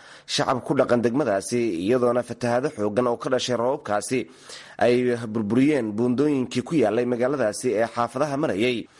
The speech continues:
iyadoo sidoo kale goobaha ganacsiga ee ku yaalla suuqyada waaweyn ee degmada Baardheere ay ku soo rogmadeen biyo ka yimid togga degmada Baardheere ee gobolka Gedo. Ilaa iyo hadda inta la xaqiijiyey afar labaatankii saac aynu ka soo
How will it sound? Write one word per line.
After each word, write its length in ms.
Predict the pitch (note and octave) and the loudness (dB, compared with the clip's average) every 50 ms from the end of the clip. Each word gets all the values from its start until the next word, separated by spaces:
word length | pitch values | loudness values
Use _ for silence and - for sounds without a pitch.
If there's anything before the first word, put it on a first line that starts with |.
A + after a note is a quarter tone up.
| - - - - | -20 -20 -8 -2
iyadoo 300 | - A2 C3+ C#3 C3 B2 | 0 2 4 4 2 0
sidoo 260 | B2 E3+ D3 A#2+ G2+ | 0 0 0 0 0
kale 240 | - - A#2 A#2+ A#2 | 0 0 0 0 0
goobaha 400 | A2+ A2+ A#2+ A#2+ D3+ D3 C3+ A#2+ | 2 0 0 0 0 -2 -2 -2
ganacsiga 500 | A2 B2+ D3+ D3+ - - - C3 G2+ G2+ F#2 | -2 -2 -2 -2 -4 -4 -4 -2 0 2 2
ee 80 | G#2+ A#2 | 0 0
ku 160 | - - D#3 | -2 -2 0
yaalla 280 | D3 B2+ A#2+ A#2 A#2 A2+ | 2 2 2 2 0 -2
suuqyada 400 | - - A#2+ - C3 D3+ C#3+ C3+ | -2 -4 -4 -2 0 2 2 4
waaweyn 400 | B2+ B2 A#2+ B2 C#3+ D3+ D3 C3 | 2 2 2 0 0 0 -2 -2
ee 160 | - F#2+ A#2+ A2+ | -2 -2 -2 -2
degmada 320 | A2 A#2 C3 D3 C#3+ C3+ | -2 -2 0 0 0 0
Baardheere 540 | A2+ D3 D3 - A#2+ G#2 F#2+ G2+ A#2 G#2 - - | 0 -2 -2 -2 -2 -2 -2 0 0 -2 0 2
ay 120 | G#3 A#2 | 2 2
ku 140 | A2+ - E3 - | 2 0 -2 -2
soo 200 | - D3+ C3 A#2+ | 0 0 0 0
rogmadeen 600 | A#2 B2 G#2 A#2 C3 D3 D#3 C3+ G#2 F2+ D2+ - - - - - - - - | 0 -2 0 0 2 2 2 0 -2 -4 -8 -12 -14 -20 -20 -20 -20 -16 -6
biyo 280 | G2+ A2+ D3 E3+ F#3 | -2 2 2 2 2
ka 140 | F#3 - G3 | 2 0 0
yimid 560 | D3 G2+ G2 A2+ B2 A#2 G2+ G2 - - - - | 0 2 2 0 0 -2 -4 -8 -14 -16 -4 -2
togga 240 | E3 D#3 C3 B2 A#2+ | 0 2 2 2 2
degmada 400 | A2+ B2 G#2+ B2+ D3 C#3 B2+ A#2+ | 2 2 2 2 2 2 2 2
Baardheere 560 | G#2+ C#3 D3+ D3 B2+ G#2+ G2+ G#2+ A2+ A#2+ F2+ | 2 2 2 2 2 0 0 0 0 0 0
ee 160 | A2 A#2+ B2 | 0 0 0
gobolka 380 | A#2 C3+ C3+ A#2 G#2+ - G#2+ G#2 | 0 -2 -2 -4 -4 -4 -4 0
Gedo. 420 | A2 B2 B2+ C3 A#2 - - - - _ - - - - - - - - - _ _ _ _ _ | 2 2 4 4 2 0 -2 -10 -18 _ -20 -20 -20 -20 -20 -20 -20 -20 -20 _ _ _ _ _
Ilaa 280 | - G2 G#2+ A#2 B2 B2+ | -2 0 2 4 4 4
iyo 200 | B2 B2+ B2+ A#2+ | 2 2 0 0
hadda 260 | A#2 C#3+ C3 A#2+ B2 B2+ | -2 -4 -4 -2 -2 -2
inta 180 | D#3+ - D#3 | -2 -2 -2
la 60 | C3 | -2
xaqiijiyey 720 | A2+ - G2+ - - F2+ G#2+ G2+ F2 E2 A2+ B2 B2 A#2+ - | -2 -4 -8 -8 -4 -4 -2 -2 -2 0 2 4 4 4 2
afar 240 | - C#3 - - B2 | 0 -2 -2 -2 0
labaatankii 500 | B2+ B2+ B2 A#2+ - - D#3 - C3+ B2+ | 0 0 0 0 -2 -6 -8 -6 -4 -2
saac 200 | - D3+ A#2+ G2+ | 0 0 0 0
aynu 160 | B2+ B2+ B2+ | 0 -2 -2
ka 100 | - E3+ | -4 -4
soo 160 | F3+ - C3+ | -2 -2 -4